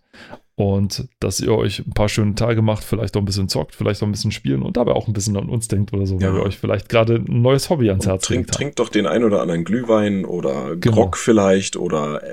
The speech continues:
Speaker 2: Eggnog, falls ihr nicht aus Deutschland kommt. <laughs>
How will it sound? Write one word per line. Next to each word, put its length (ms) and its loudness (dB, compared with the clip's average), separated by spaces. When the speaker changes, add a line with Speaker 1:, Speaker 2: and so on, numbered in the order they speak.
Speaker 2:
Eggnog, 560 4
falls 400 -2
ihr 420 -4
nicht 300 -2
aus 120 0
Deutschland 440 0
kommt. 340 0
<laughs> 220 2